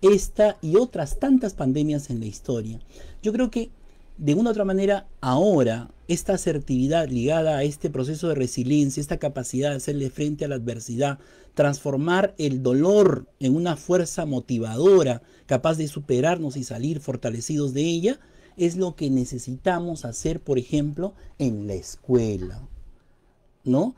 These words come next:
En el espacio donde los chicos necesitan revertir los momentos que puedan estar pasando, ¿no?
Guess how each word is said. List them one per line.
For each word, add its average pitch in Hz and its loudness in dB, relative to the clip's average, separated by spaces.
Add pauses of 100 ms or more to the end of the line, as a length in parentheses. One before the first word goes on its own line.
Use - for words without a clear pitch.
(140)
En 131 4
el 120 -2
espacio 151 -2
donde 120 -4
los 107 -10
chicos 156 -6
necesitan 143 -4 (280)
revertir 160 0 (120)
los 135 -2
momentos 180 2
que 135 -6
puedan 151 -4
estar 143 -4
pasando, 139 -4
¿no? 170 -2